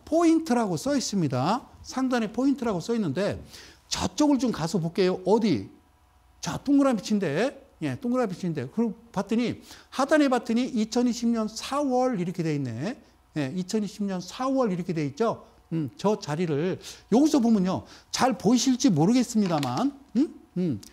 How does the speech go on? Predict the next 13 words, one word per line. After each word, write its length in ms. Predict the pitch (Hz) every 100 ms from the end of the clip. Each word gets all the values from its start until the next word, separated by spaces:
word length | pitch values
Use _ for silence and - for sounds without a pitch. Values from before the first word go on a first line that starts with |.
| _ _
잘 220 | - - 202
보이실지 300 | 233 233 180
모르겠습니다만 760 | 185 202 185 170 143 190 156 - - - _ -
빨간 440 | - 294 285 269 240
선 420 | - 247 240 - -
회색 380 | 254 254 254 220
화살표, 760 | 208 208 196 196 202 185 151 -
빨간 400 | - 262 240 233
선 340 | 190 220 214 196
회색 260 | 226 233 214
화살표, 540 | 175 160 143 156 123 - - - - _ 226
빨간 300 | 247 233 214
선 280 | 208 214